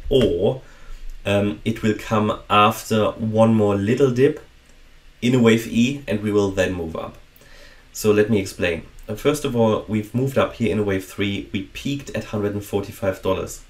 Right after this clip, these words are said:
We then moved here into the target box, and this could just be an A B C pattern, a running flat.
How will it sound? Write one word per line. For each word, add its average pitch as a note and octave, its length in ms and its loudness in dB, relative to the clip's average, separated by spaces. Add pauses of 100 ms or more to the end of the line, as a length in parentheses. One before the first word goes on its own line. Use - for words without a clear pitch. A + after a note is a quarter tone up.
(960)
We G#2 500 0 (560)
then B2 300 2
moved A2+ 360 4
here A2 400 0 (400)
into A#2 380 2
the F#2+ 120 -2
target F#2 400 -2
box, - 400 -2 (1500)
and G#2+ 100 0
this A#2+ 140 2
could - 180 -4
just - 280 -4
be G2+ 480 -2
an G#2 200 -6
A G#2+ 200 2
B G2 240 -4
C A2+ 240 0
pattern, A2+ 600 -4
a G#2 60 0
running F#2+ 300 0
flat. - 380 -6